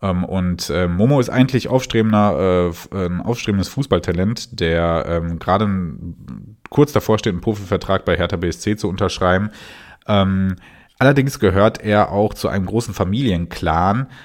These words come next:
ähm, und ein Teil dieses Clans, ähm, verwickelt ihn irgendwie aus, ähm, äh, äh, nee, ich, ich will nicht zu viel verraten, dann nimmt dann so ein bisschen was vorweg. Auf jeden Fall wird er,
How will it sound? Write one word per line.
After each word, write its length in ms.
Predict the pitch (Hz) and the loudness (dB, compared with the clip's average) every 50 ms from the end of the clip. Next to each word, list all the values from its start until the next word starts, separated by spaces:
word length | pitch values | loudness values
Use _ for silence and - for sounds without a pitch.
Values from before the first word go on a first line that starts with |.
| - - - _ - | -20 -20 -20 _ -8
ähm, 360 | - 90 90 90 92 92 90 | -4 -2 0 0 0 0 0
und 100 | 90 87 | -2 -2
ein 160 | 90 95 90 | -4 -4 -6
Teil 240 | 87 - - 98 110 | -6 -4 -2 -2 0
dieses 300 | 107 107 98 95 - - | 0 -2 -2 -4 -6 -10
Clans, 680 | - - - 95 90 90 98 104 104 110 107 - - | -10 -6 -2 0 2 2 4 2 2 0 -2 -4 -6
ähm, 480 | - - 98 95 92 90 90 87 87 95 95 - | -6 -4 -4 -2 -2 -2 -4 -6 -6 -8 -10 -12
verwickelt 460 | - - 101 90 98 110 - 127 - | -4 -2 -2 0 0 2 2 0 0
ihn 240 | 80 76 104 101 101 - - - - - | 0 -4 -2 -2 -4 -4 -6 -14 -18 -16
irgendwie 640 | - - 104 98 101 107 104 98 98 95 90 - - - - 62 58 - _ | -12 -10 -8 -6 -4 -2 0 0 0 -2 -4 -4 -8 -12 -12 -14 -16 -18 _
aus, 680 | - - 107 123 120 - - - - - - - - - _ _ | -10 -4 -2 -2 -2 -2 -4 -6 -6 -8 -10 -12 -14 -20 _ _
ähm, 140 | 101 101 80 | -8 -8 -8
äh, 460 | 80 113 113 - 101 101 107 120 123 | -8 -10 -12 -12 -12 -12 -8 -6 -6
äh, 40 | 117 - | -6 -2
nee, 320 | 113 120 113 95 82 87 - - | 2 2 4 4 2 -2 -6 -8
ich, 200 | - 127 - - - 104 67 50 - - 117 113 - _ _ _ _ | -8 -8 -8 -6 -6 -6 -6 -6 -10 -12 -14 -14 -16 _ _ _ _
ich 220 | - 123 - - | -6 -6 0 2
will 80 | 127 151 | 4 4
nicht 160 | 160 - - | 4 2 0
zu 80 | - - | -4 -2
viel 140 | - 147 | -2 2
verraten, 340 | 139 151 135 123 127 131 127 | 4 4 6 6 6 4 4
dann 120 | 104 98 98 | 4 2 2
nimmt 180 | 110 127 123 | 2 4 4
dann 100 | 120 104 | 2 2
so 80 | 95 98 | 2 0
ein 60 | 98 | 0
bisschen 220 | 95 113 - 110 | -2 -2 0 0
was 120 | 98 90 - | 0 0 0
vorweg. 300 | - 101 98 123 143 - | 0 2 2 2 2 2
Auf 120 | 104 98 | -2 0
jeden 140 | 127 131 127 | 0 0 4
Fall 160 | - 120 101 | 4 4 4
wird 140 | 113 120 - | 4 4 4
er, 180 | 117 113 107 | 4 4 4